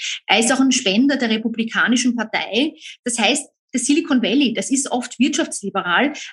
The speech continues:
aber die sind gleichzeitig gesellschaftlich offen. Die sind viel weltoffener, als Thiel beispielsweise auftritt. Und das macht ihn zum Sonderfall. Sogar zweitausendsechzehn, nachdem Thiel Trump unterstützte,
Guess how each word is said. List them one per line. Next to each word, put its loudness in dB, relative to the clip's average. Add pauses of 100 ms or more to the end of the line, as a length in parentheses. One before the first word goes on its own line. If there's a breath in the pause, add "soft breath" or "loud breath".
aber 0
die 0
sind 2
gleichzeitig 0
gesellschaftlich -2
offen. -6
Die 2 (140 loud breath)
sind 2 (140)
viel 4
weltoffener, 2
als -2
Thiel 2
beispielsweise -2
auftritt. -6 (220 loud breath)
Und 2
das 0
macht 0
ihn 2
zum 0
Sonderfall. 0 (180 soft breath)
Sogar -2
zweitausendsechzehn, -2
nachdem 2
Thiel 2
Trump 2
unterstützte, -2